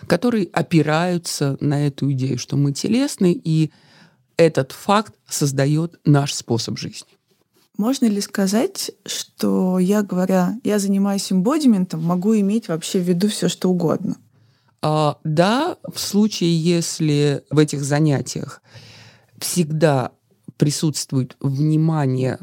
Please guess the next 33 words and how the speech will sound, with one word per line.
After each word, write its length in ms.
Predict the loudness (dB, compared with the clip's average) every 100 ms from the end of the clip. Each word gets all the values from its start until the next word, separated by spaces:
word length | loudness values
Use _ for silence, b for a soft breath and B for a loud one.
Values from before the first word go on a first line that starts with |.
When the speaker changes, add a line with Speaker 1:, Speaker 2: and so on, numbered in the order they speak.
| -8 -4
Speaker 1:
если 260 | -4 0
я 100 | 2
индивидуально 540 | 2 0 -2 0 0 -2
практикую, 560 | -4 -6 -6 -2 -2 0
да, 120 | 0
я 140 | -2 -4
индивидуально 640 | -6 -6 -4 0 2 2
этим 240 | -2 0 0
занимаюсь, 480 | 0 0 -2 -2 b 0
Speaker 2:
Мгм. 320 | 2 2 0
Speaker 1:
я 120 | 0 -2
все 140 | -2
время 400 | 0 2 2 2 -4 _ _ -20 -8
часть 320 | 0 2 0
своего 340 | -2 0 0 0
внимания 460 | 2 0 2 2
направляю 720 | 2 0 0 0 0 2 0 0
на 520 | -2 0 0 -2 -4
свои 380 | -2 -2 0 0
телесные 580 | -2 0 0 0 -4 -4
ощущения, 640 | -6 -8 -2 0 0 0
наблюдение 600 | 0 0 -2 -2 -2 -2
за 100 | -6
своими 340 | -6 -6 -4 -4
движениями, 920 | -2 -2 -2 0 2 2 2 0 -2 B B B
за 120 | -2
своими 380 | 0 0 0 0
реакциями, 1000 | 0 2 2 2 -4 -2 -2 0 0 -2 2
проявлениями 1000 | 2 2 0 0 2 2 0 0 -2 0
и 20 |
так 160 | 0 2
Speaker 2:
Мгм. 80 |
Speaker 1:
далее. 320 | 0 0 -4